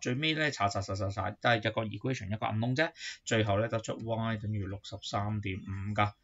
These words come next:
OK，所以答案就係 D。呢個第四條。第五條啦，咁第五條呢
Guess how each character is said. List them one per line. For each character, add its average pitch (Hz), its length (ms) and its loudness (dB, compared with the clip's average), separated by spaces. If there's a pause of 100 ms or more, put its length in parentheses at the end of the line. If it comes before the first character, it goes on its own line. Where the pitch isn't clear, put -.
(300)
OK， 151 340 -2
所 120 180 -2
以 120 60 0
答 110 100 0
案 107 240 2
就 101 100 -4
係 95 140 -4
D。 107 220 0 (760)
呢 127 100 -2
個 110 80 4
第 95 140 0
四 92 160 -4
條。 101 120 -8 (1700)
第 131 180 8
五 131 80 4
條 120 160 4
啦， 104 180 2 (300)
咁 185 160 2
第 123 180 6
五 127 140 6
條 107 260 4
呢 170 120 6